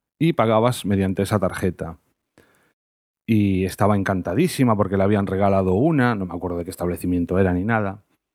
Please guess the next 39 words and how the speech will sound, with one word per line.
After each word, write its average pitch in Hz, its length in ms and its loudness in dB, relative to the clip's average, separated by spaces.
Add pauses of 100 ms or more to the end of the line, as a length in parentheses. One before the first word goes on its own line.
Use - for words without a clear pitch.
(680)
pero 147 160 2
vamos, 120 240 2
le 98 100 2
parecía 104 500 2
lo 120 100 2
más 117 200 2
de 120 100 2
lo 120 80 2
más 123 220 2
en 127 100 2
cuanto 113 240 2
a 92 40 2
regalos. 85 680 -8 (520)
Y 113 120 -2
yo 104 100 4
me 104 60 6
acuerdo 127 460 6
que 90 420 -2 (1400)
<laughs> 58 960 -4
con 120 140 0
la 110 80 4
brusquedad 117 640 2
típica 113 340 0
que 113 80 0
da 113 120 2
la 113 120 0
confianza, 113 500 0
a 113 40 4
veces 110 260 0
malentendida, 110 840 2
y, 95 880 -2
y 101 120 -4
también, 95 380 0
pues, 95 380 -2
eh, 90 580 0
los 101 180 0
veintipoco 104 540 2
años, 101 400 -2
imagino, 98 580 0